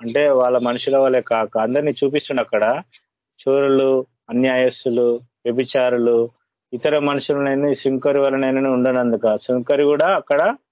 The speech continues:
ఉన్నాడు, పక్కకు ప్రార్థిస్తుండు. "ఉండనందుకు నీ కృతజ్ఞతలు చెల్లించును." అంటే ఎవరిని పోల్చుకొని మనము ప్రేయర్ చేయొద్దు, ఎవరిని పోల్చుకొని మనము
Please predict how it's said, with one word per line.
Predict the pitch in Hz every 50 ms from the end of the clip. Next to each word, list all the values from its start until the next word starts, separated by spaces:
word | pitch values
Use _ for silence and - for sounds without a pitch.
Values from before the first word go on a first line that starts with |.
| _ _ -
ఉన్నాడు, | 120 117 117 110 107
పక్కకు | - 117 113 - - - - _ _ _ - 120 _ - 156 185 240 _ _ _ _ _ _ _ -
ప్రార్థిస్తుండు. | 117 113 117 117 117 107 - - 113 104 101 104 _ _ _ _ _ _ _ -
"ఉండనందుకు | 139 160 175 185 180 175 170 165
నీ | 156 143 139
కృతజ్ఞతలు | - 139 143 131 147 147 139 - 139 135 147 139 151 180 285 285 _ _ - 131
చెల్లించును." | 117 120 127 123 120 110 - 123 117 113 113 117
అంటే | 117 113 117 143 160 180 214 _ _ _ _ _ _ _ _ _ -
ఎవరిని | 135 131 151 160 160 165 165
పోల్చుకొని | 156 - - 147 151 147 143 - - 156 143 143
మనము | 143 135 131 131 131 139 160 202 226 220 _ _ _ -
ప్రేయర్ | 123 123 127 127 123 - 127
చేయొద్దు, | 117 113 110 110 104 104 107
ఎవరిని | 104 117 123 127 127 143 143 143 147 147 135
పోల్చుకొని | 135 - 139 139 139 135 - - 143 131 135
మనము | 131 131 127 127 127 135 151 185 240 247